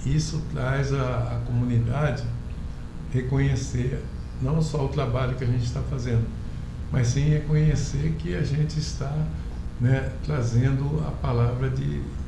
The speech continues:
de Jesus, de Deus, né, Todo-Poderoso com a gente.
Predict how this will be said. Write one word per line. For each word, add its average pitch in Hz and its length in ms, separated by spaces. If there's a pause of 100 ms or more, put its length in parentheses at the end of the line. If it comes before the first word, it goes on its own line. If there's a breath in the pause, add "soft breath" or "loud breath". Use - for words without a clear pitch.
(640)
de - 100
Jesus, 135 500
de 113 80
Deus, 120 320 (380)
né, 120 160 (180)
Todo-Poderoso 120 920 (460 loud breath)
com 135 160
a 123 80
gente. 127 480